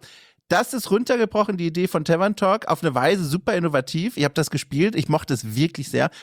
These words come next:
Kommt auch gut da draußen an, kann ich euch nur ans Herz legen. Und, äh, alles andere wird euch Selima erklären. So, nächster Soundeffekt. Ich habe ein Glas und einen Flaschenöffner.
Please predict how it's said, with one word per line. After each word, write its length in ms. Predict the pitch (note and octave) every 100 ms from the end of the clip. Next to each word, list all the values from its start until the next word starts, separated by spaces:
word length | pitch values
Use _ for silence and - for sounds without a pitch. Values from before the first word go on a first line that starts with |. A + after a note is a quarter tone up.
| -
Kommt 180 | E3+
auch 160 | C#3 -
gut 220 | D#3+ A3+
da 80 | D#3+
draußen 360 | - C3 B2+ -
an, 260 | A#2 F3
kann 120 | -
ich 60 | C3
euch 100 | B2
nur 260 | D3 F#3 E3+
ans 200 | C#3+ D3
Herz 260 | C3+ B2+
legen. 280 | G#2+ G#2 D#3 - - - _
Und, 420 | - D3 C#3+ C3+ C3+
äh, 220 | C3+ C3
alles 220 | - D3+
andere 560 | C#3+ C#3+ G3 F#3+ G#3+ A#3
wird 180 | F3 -
euch 360 | F3 F#3 - -
Selima 380 | - A#3 D#4+ C#4+
erklären. 640 | G3+ F#3+ - F#3 F#3 F3+
So, 220 | - G#3 - _ _ _
nächster 640 | - F#3 A#3 - G3 F#3+ F#3
Soundeffekt. 1040 | - - F3+ A#3 - - G#3 G#3 G#3+ G#3 -
Ich 200 | D3+ -
habe 280 | D3+ D3+ D#3+
ein 200 | A#2+ A#2
Glas 560 | - D#3 E3 E3+ E3+ -
und 100 | -
einen 220 | A2 A#2
Flaschenöffner. 880 | - F#3 F#3+ F#3+ D3 E3 - E3